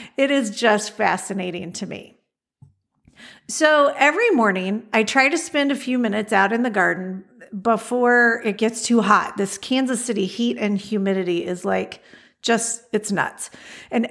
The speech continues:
every time I'm out there thinning or pruning some stems or plucking out a weed or watering,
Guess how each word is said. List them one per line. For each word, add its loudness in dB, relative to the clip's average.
every 4
time 0
I'm 2
out 2
there 4
thinning 2
or 0
pruning 0
some 0
stems 2
or -4
plucking -2
out 4
a 2
weed 0
or 2
watering, 2